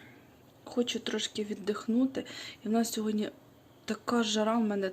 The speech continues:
так болить голова, що я прям, ну, не можу геть піднятися з ліжка. Так що всіх вас люблю, цілую.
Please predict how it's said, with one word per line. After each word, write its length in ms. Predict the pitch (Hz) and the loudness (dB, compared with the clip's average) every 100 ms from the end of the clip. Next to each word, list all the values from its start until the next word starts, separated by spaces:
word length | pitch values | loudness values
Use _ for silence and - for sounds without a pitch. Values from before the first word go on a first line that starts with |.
| - | 0
так 160 | 277 | 0
болить 420 | 233 202 202 196 190 | 0 -2 -2 -2 -2
голова, 540 | 196 196 - - 262 - - - - - - - | -2 0 0 -2 -4 -6 -18 -20 -18 -18 -18 -14
що 140 | - 220 | -6 -2
я 140 | 220 | 0
прям, 360 | 214 220 220 208 | 0 0 2 6
ну, 180 | 214 233 | 8 10
не 140 | 254 | 12
можу 380 | 247 247 214 196 | 12 10 8 4
геть 200 | 208 208 | -2 -4
піднятися 720 | - 196 214 220 214 - 202 | -6 0 2 2 -2 -6 -6
з 260 | 196 - 190 | -6 -6 -6
ліжка. 440 | 185 175 - - - - - - - - - - - - - - - - - | -4 -4 -6 -12 -18 -20 -20 -20 -20 -20 -20 -20 -20 -20 -20 -20 -20 -18 -8
Так 220 | - - | -8 -6
що 160 | - 220 240 - | -6 -6 -10 -12
всіх 340 | - 269 269 | -4 -4 -2
вас 260 | 233 214 - | -2 -2 -4
люблю, 540 | 202 196 214 262 302 311 - - | -6 0 4 4 4 -2 -18 -10
цілую. 680 | - 202 202 233 269 240 | -4 -2 0 2 2 2